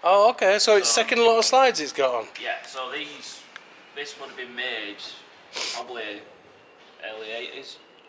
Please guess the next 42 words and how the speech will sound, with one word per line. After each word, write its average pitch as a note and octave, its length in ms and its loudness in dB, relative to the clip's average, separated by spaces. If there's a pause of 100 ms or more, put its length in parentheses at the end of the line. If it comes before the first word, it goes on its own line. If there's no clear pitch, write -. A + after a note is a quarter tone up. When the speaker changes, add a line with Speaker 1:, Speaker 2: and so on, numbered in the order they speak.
Speaker 1:
Wow. C3 340 -2 (540)
It - 80 -14
is B3+ 100 -8
cool, F3 400 2
though. G#3 220 2 (1600)
Speaker 2:
I C#3 80 -6
just C#3+ 160 -14
like A2 160 -8
the A2 60 -16
way G#2+ 160 -12
they G#2+ 60 -16
actually G#2+ 400 -14 (680)
done G#2+ 100 -20
all G#2+ 200 -16
the G#2 60 -20
ducting A#2+ 460 -18
and B2 100 -16
everything. - 460 -8
Speaker 1:
Yeah. D3+ 300 2 (300)
Speaker 2:
<laughs> E3 60 -14 (1700)
Speaker 1:
Yeah, D3 200 -8
it's C3 100 -12
cool C#3+ 320 -8
as B2+ 100 -10
that. B2+ 220 -10 (160)
It - 80 -4
is G3 120 2
still F3+ 260 2
the D#3+ 100 -2
same E3 240 4
shape, D#3 400 0
though, C3+ 120 -2
isn't D#3 140 -4
it? C#3+ 160 -8
The C#3 180 -4
Speaker 2:
Yeah, C#3+ 420 2 (200)
it's - 160 -10
just E3+ 240 -6
a C#3 60 -14
case C#3+ 320 -4
of A#2+ 140 -12
here, B2 340 -4